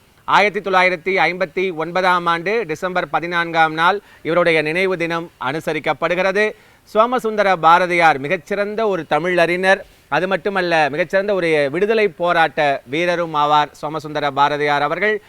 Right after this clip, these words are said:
இவர் வந்து தூத்துக்குடி மாவட்டத்தில் உள்ள எட்டயபுரத்தில் பிறந்தார். அங்கிருந்தக்கூடிய அரண்மனை புலவர்கள்தான் இவருக்கு பாரதி என்ற பட்டத்தை வழங்கினார்கள். சுப்பிரமணிய பாரதியார் அவர்களுடன் மிகச்சிறந்த ஒரு நண்பராக விளங்கினார் சோமசுந்தர பாரதியார் அவர்கள்.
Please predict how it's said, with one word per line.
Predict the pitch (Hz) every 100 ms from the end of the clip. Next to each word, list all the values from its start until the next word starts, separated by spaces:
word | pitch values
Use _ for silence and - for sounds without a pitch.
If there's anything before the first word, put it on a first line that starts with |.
| - -
இவர் | 160 202
வந்து | 196 196 220
தூத்துக்குடி | 240 220 254 220 220
மாவட்டத்தில் | 190 185 196 196 196 180
உள்ள | 170 170 170 175 _ _
எட்டயபுரத்தில் | 147 156 226 226 180 175 147 160 139
பிறந்தார். | 165 170 175 175 180 - _
அங்கிருந்தக்கூடிய | 139 175 202 214 240 208 202
அரண்மனை | 185 165 208 233 220 202
புலவர்கள்தான் | 160 180 196 185 175 165 170 175
இவருக்கு | 151 170 165 165 160 135
பாரதி | 139 170 196 185 202
என்ற | 175 160 151
பட்டத்தை | 160 139 175 - 160 151 - 117
வழங்கினார்கள். | 139 160 156 151 147 185 202 - _ _ _ _ _
சுப்பிரமணிய | - 180 202 233 226 214 190
பாரதியார் | 165 175 180 180 165
அவர்களுடன் | 151 160 160 156 185 - - -
மிகச்சிறந்த | 143 180 226 - 208 208 208 208 214
ஒரு | 160 151
நண்பராக | 151 180 185 175 165 160
விளங்கினார் | 151 156 151 151 151
சோமசுந்தர | - 151 160 156 147 143
பாரதியார் | 135 147 143 147 139
அவர்கள். | 139 156 196